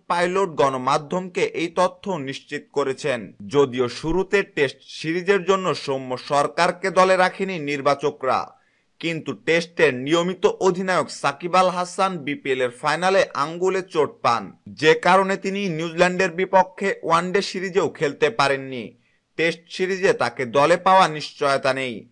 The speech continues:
এ কারণেই তার পরিবর্তে টেস্টের জন্য রেখে দেওয়া হয়েছে সৌম্যকে। তিন ম্যাচের ওয়ানডে সিরিজ খেলে অধিনায়ক মাশরাফি বিন মর্তুজা, ব্যাটসম্যান সাব্বির রহমান, অলরাউন্ডার সাইফুদ্দিন এবং পেসার শফিউল ইসলামের সঙ্গে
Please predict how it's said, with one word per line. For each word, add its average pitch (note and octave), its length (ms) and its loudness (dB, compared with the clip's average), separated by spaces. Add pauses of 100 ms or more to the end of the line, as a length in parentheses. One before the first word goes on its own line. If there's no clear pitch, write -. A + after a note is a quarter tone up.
(320)
এ F3+ 120 2
কারণেই G3 520 0
তার C3+ 180 2 (120)
পরিবর্তে F#3 580 2 (120)
টেস্টের F3 520 -2
জন্য F#3+ 300 -2
রেখে F#3+ 300 -2
দেওয়া F#3+ 260 6
হয়েছে F#3+ 400 -4 (120)
সৌম্যকে। D3 600 -4 (380)
তিন G3 260 -6
ম্যাচের G3+ 380 -2
ওয়ানডে B2+ 400 -2
সিরিজ D#3+ 400 -10
খেলে G3 220 0 (120)
অধিনায়ক C3+ 500 -2
মাশরাফি E3 540 -2
বিন F#3+ 220 0
মর্তুজা, F#3+ 580 0
ব্যাটসম্যান C#3 580 -2
সাব্বির E3 460 0
রহমান, C3+ 420 2 (460)
অলরাউন্ডার C3+ 640 2
সাইফুদ্দিন E3 800 -2
এবং C#3+ 200 0 (160)
পেসার E3+ 460 0
শফিউল F3+ 460 -2
ইসলামের F#3+ 440 -2
সঙ্গে F#3+ 340 -2